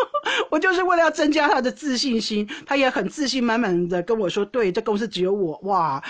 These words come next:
我就说，“那公司真的没有你不行，<laughs> 你一定要加油，<laughs> 因为只有你这个，你有这个能力，能力越大，责任越大，好吧？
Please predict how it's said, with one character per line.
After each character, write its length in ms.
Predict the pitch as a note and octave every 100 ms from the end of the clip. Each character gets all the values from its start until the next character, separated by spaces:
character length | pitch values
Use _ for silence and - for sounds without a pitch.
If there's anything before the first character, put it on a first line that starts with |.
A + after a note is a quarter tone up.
| -
我 80 | -
就 200 | F#3+ G#3+
说 320 | G3+ G3+ G3 G#3
，“那 80 |
公 180 | A3 G#3
司 120 | G3+
真 180 | G#3 A3+
的 100 | A#3
没 120 | G3+
有 100 | G#3
你 140 | A#3 F3
不 200 | - F#3
行， 460 | - - C#3+ C#3+ G3+ - - -
<laughs> 400 | G#4+ B4 B4 A#4
你 140 | - A3+
一 40 |
定 120 | G#3
要 100 | C#4+
加 380 | C4 C#4 A3+ A#3
油， 360 | B3 F3+ D#3 D#3+ - - - G4+
<laughs> 400 | - A4+ A4 F4
因 80 |
为 100 | F4
只 140 | E4 C#4
有 120 | D#4
你 120 | C#4+
这 140 | G#3+ C4+
个， 120 | A#3
你 160 | A3+ B3+
有 140 | G3+
这 120 | G3
个 100 | C#4
能 240 | A3 G3 A#3
力， 120 | A#3
能 200 | G#3+ A#3+
力 180 | D#4 C#4
越 260 | C#4+ C4
大， 220 | A3+ B3+ G3+
责 220 | G3 F#3+
任 200 | A#3 A#3
越 160 | B3 G#3+
大， 240 | A#3+ G#3
好 140 | E3+
吧？ 260 | - G3 G3+